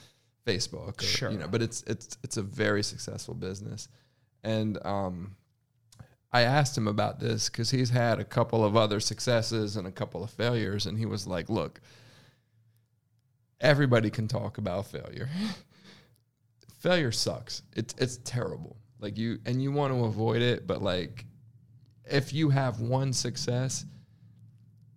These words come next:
Speaker 1: failure becomes a success.
Speaker 2: Sure, yeah.
Speaker 1: And, and I
Speaker 2: Yeah.
Speaker 1: don't,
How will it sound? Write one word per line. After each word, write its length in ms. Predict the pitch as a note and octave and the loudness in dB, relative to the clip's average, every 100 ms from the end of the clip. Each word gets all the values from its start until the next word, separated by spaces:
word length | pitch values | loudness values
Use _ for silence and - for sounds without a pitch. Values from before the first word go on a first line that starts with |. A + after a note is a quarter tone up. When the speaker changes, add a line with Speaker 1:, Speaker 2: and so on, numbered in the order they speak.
| _ _ _ - _ _ _ - _ | _ _ _ -20 _ _ _ -20 _
Speaker 1:
failure 340 | - C#3+ B2+ A2+ | 4 8 8 6
becomes 420 | A2+ - G#2+ F#2 | 4 4 0 0
a 80 | F2+ | -4
success. 640 | - - - - - - - | -8 -10 -12 -12 -12 -14 -4
Speaker 2:
Sure, 420 | - - D3 A#2+ - | -2 0 0 -2 -6
yeah. 340 | A2+ C3+ C#3 B2+ | -2 0 -2 2
Speaker 1:
And, 160 | F3 E3+ | 4 6
and 140 | E3 | 8
I 40 | D#3+ | 10
Speaker 2:
Yeah. 60 | F#3 | 8
Speaker 1:
don't, 160 | F#3 | 6